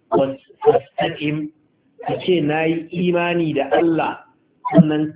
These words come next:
ka tsayi akan imanin. Al-Imamu Al-Qadi Iyad ibn Musa Al-Yahsubi, rahmatullahi alayhi, yake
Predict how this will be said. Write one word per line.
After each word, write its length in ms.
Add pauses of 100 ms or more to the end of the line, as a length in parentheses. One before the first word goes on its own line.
(120)
ka 180
tsayi 300
akan 340 (100)
imanin. 340 (1080)
Al-Imamu 760 (380)
Al-Qadi 1160
Iyad 400
ibn 200
Musa 340
Al-Yahsubi, 760 (380)
rahmatullahi 680
alayhi, 380
yake 160